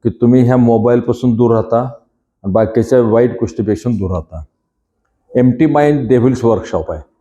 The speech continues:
बरोबर आहे का नाही? तर ते आपण याच्यात गुंतून आहे, त्याच्यापेक्षा सर्वापेक्षा बरं आहे.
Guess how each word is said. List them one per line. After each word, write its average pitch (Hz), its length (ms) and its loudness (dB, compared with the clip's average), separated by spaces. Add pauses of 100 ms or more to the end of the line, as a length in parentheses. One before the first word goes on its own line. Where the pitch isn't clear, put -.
(220)
बरोबर 123 260 2
आहे 98 100 0
का 92 60 -4
नाही? 78 180 -8 (560)
तर 113 60 2
ते 160 400 2
आपण 147 260 0
याच्यात 131 300 2
गुंतून 131 400 0
आहे, 123 100 0
त्याच्यापेक्षा 113 500 -4
सर्वापेक्षा 107 540 -2
बरं 135 200 0
आहे. 78 300 -6